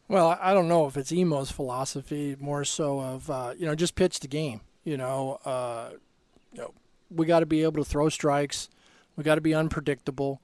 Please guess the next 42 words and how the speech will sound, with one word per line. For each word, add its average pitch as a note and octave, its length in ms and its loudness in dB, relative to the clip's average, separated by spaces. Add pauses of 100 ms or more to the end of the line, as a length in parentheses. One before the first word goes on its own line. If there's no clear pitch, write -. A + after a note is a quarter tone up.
(360)
We D3+ 100 -6
gotta D#3+ 200 4
have D#3+ 180 2
the D#3 120 2
ability D#3 380 4
to D3 40 0
go D3+ 160 4
soft D3+ 480 2
in D#3 100 0
a D3 60 -2
fastball D3+ 560 0
count. C3+ 420 -6 (480)
We D3+ 120 -4
gotta D#3 220 2
have D#3 240 0
the D3+ 120 2
ability D#3 360 4
in D#3+ 180 -4
a D3+ 80 -2
fastball E3 680 2
count, D3+ 640 -4 (340)
uh, C#3 220 0
that C#3 160 -2
we D3 80 -2
don't D3+ 200 -2
feel D#3+ 200 0
comfortable D3+ 500 0
with D3 120 0
going D3 300 2
with D3 120 2
an C#3+ 120 0
off D3 180 2
speed D3 300 0
to C#3+ 80 -2
go D3+ 180 6
to D3+ 140 4
an C#3 80 -4
area D3+ 360 4
of C#3 120 0
a C3 80 -2
plate D#3 400 0
that's - 360 -4